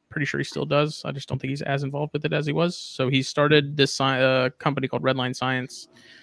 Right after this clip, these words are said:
which is basically like a aquaculture, uh, herpetoculture tool company. Uh,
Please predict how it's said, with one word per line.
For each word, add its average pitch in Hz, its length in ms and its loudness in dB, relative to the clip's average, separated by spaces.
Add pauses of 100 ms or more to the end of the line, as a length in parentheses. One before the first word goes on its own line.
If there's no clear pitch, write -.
(200)
which 139 120 -4
is 131 80 0
basically 139 580 6
like 127 240 4
a 120 720 4
aquaculture, 117 1120 0 (520)
uh, 113 380 -4
herpetoculture 117 800 -2 (100)
tool 120 580 2 (1040)
company. 135 640 2 (840)
Uh, 110 480 -6